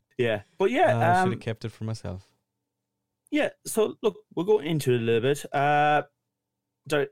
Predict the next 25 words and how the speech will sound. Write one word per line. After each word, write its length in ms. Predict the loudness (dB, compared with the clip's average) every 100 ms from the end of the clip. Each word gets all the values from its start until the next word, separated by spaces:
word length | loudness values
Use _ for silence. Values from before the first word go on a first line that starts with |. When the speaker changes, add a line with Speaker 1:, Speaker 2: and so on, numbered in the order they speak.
| -2
Speaker 1:
um, 260 | -2 0
director, 500 | 2 0 0 0 0 2
uh, 180 | 0 0
Paul 440 | -2 0 2 0 0
Verhoeven. 680 | 0 2 4 2 2 -2 -8 _ _ _
I 80 | -10
think 200 | -4 -4
it's 180 | -6 -12 _
pronounced 360 | -6 -4 -4 -10
Speaker 2:
Yeah. 80 | -4 -2 0 2
Speaker 1:
Verhoeven. 320 | 2 2 -4 -12 -20 _ -12
Speaker 2:
Verhoeven. 160 | -6
Speaker 1:
Yeah. 180 | -2 -2 -4 -12
Speaker 2:
Verhoeven. 600 | -10 -10 -4 0 2 2
Speaker 1:
Um, 180 | 0 -2 -8 -20 _ _
he 180 | -2 0
has 120 | 0
produced 640 | -4 -6 -4 -4 -10 -14 -16
some 400 | -6 -4 -4 -6 -12 -14
classics, 720 | -8 -8 -8 -12 -12 -16 -16 _ -4
uh, 240 | -4 -4 -8
you 140 | -8 -8
know, 200 | -8 -12 _ _ _ _ _ -6
uh, 240 | -2 -2
RoboCop, 680 | -2 0 0 -2 -4 -4 -4